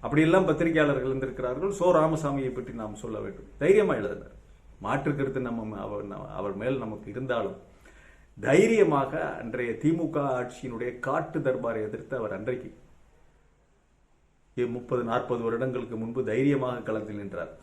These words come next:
சோ ராமசாமி. இன்றைக்கு கரிகாலன் நிற்கிறார். கரிகாலனுக்கு இந்த மாதிரி தான் இருப்பாங்க. கடைசியா இவரை பற்றிய விஷயம் தெரிந்து, தெரிய, தெரிய, தெரிய வந்து, அமெரிக்காவில் இருக்கின்ற உயர்ந்த விருதான புலிட்சர் விருது கொடுத்தா இவங்க எல்லாம் என்ன பண்ணுவாங்க?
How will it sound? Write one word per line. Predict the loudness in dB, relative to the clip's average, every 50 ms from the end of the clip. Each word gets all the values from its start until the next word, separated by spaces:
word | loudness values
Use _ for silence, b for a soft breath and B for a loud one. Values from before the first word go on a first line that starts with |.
| -10 -8
சோ | -6 -4
ராமசாமி. | -4 -4 -6 -8 -10 -10 -12 -12 -12 -14 -18 -20 -20 -20 _ -20 _ _ _ _ _ _ _ _ _ _ _ _ _ _ _ _ _ _ _ _ _ _ _ _ _ _ _ 2
இன்றைக்கு | 6 8 10 10 10 8 6 2
கரிகாலன் | 2 2 2 4 2 0 0 0 -2 -4
நிற்கிறார். | -8 -10 -14 -16 -18 -18 -18 -18 -20 _ _ _ _ _ _ _
கரிகாலனுக்கு | 2 2 6 8 8 8 8 8 4 2 0 -4 -6 -6 -4 -4 -2 -4 -4 -6 -8 -10 b b b b b b b b b b b _
இந்த | 2 4 6 8
மாதிரி | 8 8 8 6
தான் | 6 6 8 8
இருப்பாங்க. | 8 8 8 6 4 4 0
கடைசியா | -2 -2 0 2 2 2 2 2 0 2 2
இவரை | 2 4 2 2 2
பற்றிய | 0 0 -2 0 0 0 0
விஷயம் | 0 0 0 0 0 2
தெரிந்து, | 2 0 2 2 2 0 0 -2 -2 -2 -4 -4 -2
தெரிய, | -2 -2 0 0 -2 -2 -4 -6 -8 -6 -4
தெரிய, | -2 0 0 0 2
தெரிய | 2 2 4 4 4
வந்து, | 4 2 2 2 2 2 2 0 -2 -4 B B B B B B B B B
அமெரிக்காவில் | 4 6 6 6 8 8 8 8 8 6 4
இருக்கின்ற | 2 0 0 -2 -2 0 2 4 4 6 6 4 2
உயர்ந்த | 4 4 6 6 6 4 4 4 4
விருதான | 4 2 2 4 4 6 4 4 4 0 -2 -2 -4 -4 -6 -2
புலிட்சர் | 0 2 2 2 0 0 0 0 2
விருது | 2 0 0 0 0
கொடுத்தா | -2 -2 -4 0 0 2
இவங்க | 2 2 0 -2
எல்லாம் | -4 -4 -4 -4
என்ன | -6 -6
பண்ணுவாங்க? | -6 -6 -6 -6 -8 -8 -8 -10